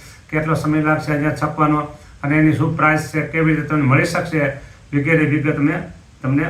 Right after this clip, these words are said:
થોડાક સમય પછી આ-, આપશું.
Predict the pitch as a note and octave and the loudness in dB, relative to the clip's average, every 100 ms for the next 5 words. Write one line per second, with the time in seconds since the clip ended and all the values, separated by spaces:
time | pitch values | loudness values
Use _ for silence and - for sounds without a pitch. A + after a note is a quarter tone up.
0 | E3 - D3 C#3+ - C3 B2+ C3 D#3+ E3 | -6 -4 0 0 0 -4 -4 -4 -6 -6
1 | - - - - C3 B2+ - - - - | -12 -20 -14 -6 -4 -4 -8 -20 -20 -14
2 | C#3+ C3 - G#2 | -10 -10 -10 -10